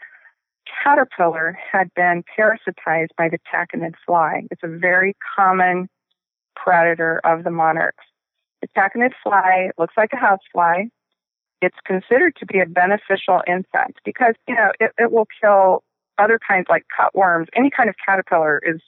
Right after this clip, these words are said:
it lays its eggs on it and, and then they're parasitized. But, you know, it's not good for the monarch. So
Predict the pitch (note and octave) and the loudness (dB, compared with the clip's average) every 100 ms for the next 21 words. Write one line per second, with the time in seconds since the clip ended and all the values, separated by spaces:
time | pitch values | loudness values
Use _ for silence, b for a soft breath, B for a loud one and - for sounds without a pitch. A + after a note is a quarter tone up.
0 | _ _ _ - E3+ D#3+ E3+ E3+ - - | _ _ _ -4 -4 0 0 0 -4 -2
1 | E3 F3 E3 D3+ D3 - - D#3+ D#3+ D#3 | -4 -2 -2 0 0 -2 -6 -8 -6 -6
2 | D3+ - E3+ E3 E3 D#3+ D#3+ - E3 F3+ | -8 -10 -8 -4 -2 -4 -6 -4 0 0
3 | - - E3+ E3 - F3 - B B B | -2 -8 -6 -6 -2 -2 -2 B B B
4 | A3 F#3+ - G#3+ G#3+ G#3+ - F#3+ F#3+ A3+ | 2 2 2 0 2 -2 0 0 2 2
5 | D3+ - - _ B B _ - D4 C#4 | 2 -4 -12 _ B B _ -2 4 6
6 | G#3 | 6